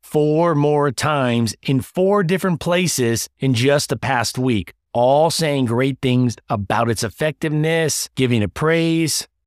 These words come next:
That makes seven times in the past two weeks. Seven different people have mentioned or talked at length about how they use the eighty twenty principle to guide them more efficiently to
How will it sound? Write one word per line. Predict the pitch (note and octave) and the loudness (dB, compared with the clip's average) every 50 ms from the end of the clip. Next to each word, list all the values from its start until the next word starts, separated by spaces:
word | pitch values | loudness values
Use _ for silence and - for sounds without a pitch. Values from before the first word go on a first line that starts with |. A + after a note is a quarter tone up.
| _ - | _ -6
That | A2+ G#2 | -4 -2
makes | A#2 B2 A2 - - | 0 -2 -2 -2 -6
seven | - - - F3+ G3 F#3 D#3+ | -4 -2 0 0 0 0 0
times | - C3 C3+ C3+ C#3+ D#3 E3+ F3+ F3 E3+ - - - | 0 -2 -2 -2 -2 -2 -2 -2 -2 -4 -6 -6 -2
in | B2+ C3+ | -2 0
the | D3 B2 | 0 -2
past | - - - - D3 C#3 D3 - - - - | -4 -6 -8 -6 -4 -4 -4 -4 -4 -6 -6
two | - - D#3 D3+ | -4 -2 -2 0
weeks. | D3 C3+ C#3 C#3+ E3+ F3+ - - - - - _ _ - | 0 0 0 0 -2 -2 -4 -6 -8 -8 -10 _ _ -12
Seven | - - - - D3+ D#3+ E3 G3 F3+ | -8 -4 -2 0 0 2 2 2 2
different | E3 F3 F3 - F#3 D#3 B2 | 0 0 0 -2 -2 -2 -2
people | - C#3+ D3+ C#3 - F3 F#3+ F#3+ G3 _ - | -2 -4 -4 -4 -2 -2 -2 -2 -4 _ -4
have | - C3 A#2+ A2 | -2 -2 0 2
mentioned | A#2+ A#2+ B2 C#3 C#3+ B2 - F#3 D#3+ C3+ | 2 2 2 0 0 0 -2 -2 -2 0
or | A#2+ A#2 A2 | -2 -2 -4
talked | - - A#2 A2+ A#2 - - | -2 -2 -2 0 -2 -2 -4
at | C#3+ A2 G2 | -6 -6 -4
length | G#2 G#2 A2 A2+ B2+ G3 C4 - _ | -4 -2 -2 0 0 -2 -2 -4 _
about | - B2 C3 C#3+ C3+ A2 | -4 -2 -2 0 0 -2
how | - C#3+ D3 C#3+ | -2 0 0 0
they | C3 C#3 | 0 0
use | B2+ A2+ A2+ B2+ C#3 D3+ D#3 B2 | -2 0 0 0 0 0 0 0
the | B2 A#2 | -2 -2
eighty | A#2+ A#2 A#2+ B2+ A#2 | 0 0 0 0 -2
twenty | G#2 - - B2+ A#2 A#2 G#2 | -2 -4 -4 -2 -2 -2 -2
principle | - C#3+ C3+ - - C3 A#2 A#2+ B2 | -2 -4 -4 -4 -4 -4 -2 -4 -4
to | - - G2 | -4 -4 -4
guide | F2 A2+ G#2+ G#2 A2+ A2+ G#2 G#2+ | -2 -2 0 0 0 0 0 -2
them | A#2 A#2 A#2 A2 G#2+ - | -2 -2 -2 -2 -4 -4
more | - A#2 A2+ A2+ A2 | -2 0 0 2 0
efficiently | G#2 - - - C#3 - - C#3+ C3+ C3 C3 B2+ B2+ B2 A2 G2 - | 0 -2 0 0 0 0 0 -2 -2 -2 0 0 0 0 -2 -4 -6
to | - - C3+ B2 A#2 A#2 A2+ A2 | -6 -2 0 0 0 0 0 -2